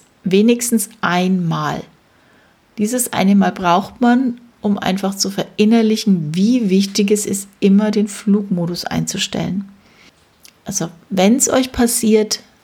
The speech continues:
dann ist es ärgerlich, aber denkt dran, da müsst ihr durch. Einmal wird's euch passieren, dass es euch den Ton crasht und einmal wird's euch passieren, dass ein Anruf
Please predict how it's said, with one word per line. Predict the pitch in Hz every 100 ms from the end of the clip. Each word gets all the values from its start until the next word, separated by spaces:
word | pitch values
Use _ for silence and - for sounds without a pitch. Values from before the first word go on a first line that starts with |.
| _ _ _ _ _ _ _
dann | - 175
ist | - 208
es | 247 -
ärgerlich, | - 185 202 196 196 196 - -
aber | 175 180
denkt | 175 175 196 196
dran, | 175 165 175 196 _ _ _ _ _ _ -
da | 165
müsst | 165 190 -
ihr | 165
durch. | 185 208 320 - - _ -
Einmal | 170 190 220 226
wird's | 220 -
euch | 208 196
passieren, | - 208 - 220 226 254 254 - - _ _
dass | - 202
es | 202 202
euch | - 196
den | 196 185
Ton | - 185 208 240
crasht | 262 247 302 - - - _ -
und | 214 -
einmal | 190 202 202
wird's | 202 -
euch | 196 196
passieren, | 208 196 196 190 202 196
dass | 196 196
ein | - 196 196
Anruf | 175 185 202 202